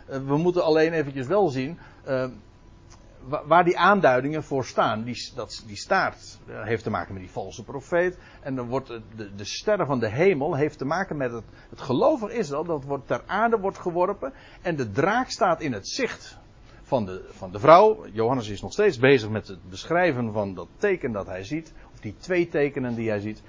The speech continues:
En de draak staat in het zicht van de vrouw die op het punt staat te baren. Opdat, zodra zij het kind van haar baart, hij dit verslindt.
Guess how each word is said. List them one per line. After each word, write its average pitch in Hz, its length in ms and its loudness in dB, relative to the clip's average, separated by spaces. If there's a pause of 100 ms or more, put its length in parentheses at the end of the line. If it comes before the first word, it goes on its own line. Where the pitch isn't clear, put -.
(220)
En 151 140 0
de 120 120 2
draak 202 340 2
staat 170 320 4
in 120 120 -4
het 101 140 -8
zicht - 240 -6
van 131 140 -4
de 107 80 -4
vrouw 160 340 6
die 135 140 -2
op 104 60 -4
het - 180 -10
punt 220 200 2
staat 170 280 -2
te 147 80 -2
baren. 117 420 6 (1200)
Opdat, 131 600 6 (140)
zodra 117 400 -4
zij 156 140 2
het 113 120 0
kind 120 220 2
van 101 240 -6 (120)
haar 95 400 -6
baart, - 640 -4 (200)
hij 117 640 -2 (100)
dit - 420 -10 (180)
verslindt. - 840 -4